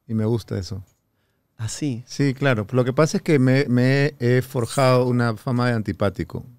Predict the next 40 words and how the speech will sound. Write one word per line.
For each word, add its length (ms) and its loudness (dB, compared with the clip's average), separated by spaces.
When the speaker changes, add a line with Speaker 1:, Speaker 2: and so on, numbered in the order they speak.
Speaker 1:
¿no? 360 -8
Yo 480 2
fui 160 0
muy 180 2
amigo 300 2
de 60 2
Marta 380 0
Hildebrandt 600 -2
porque 240 -6
pasé 280 -4
de 100 0
ser 200 -4
su 140 -6
fan 520 -2
a 160 -6
ser 260 -4
su 200 -4
amigo. 460 0
Cosa 220 2
que 60 -2
era 140 6
bien 160 4
difícil 440 -2
porque 240 -2
ella 100 6
era 100 4
una 140 2
mujer 340 -2
de 140 -2
pocos 300 -2
amigos 520 -4
y 100 -6
muy 240 4
pocas 280 0
pulgas. 540 -4
Y 560 6
aprendí 380 4
cosas 420 2
de 260 6
ella 320 2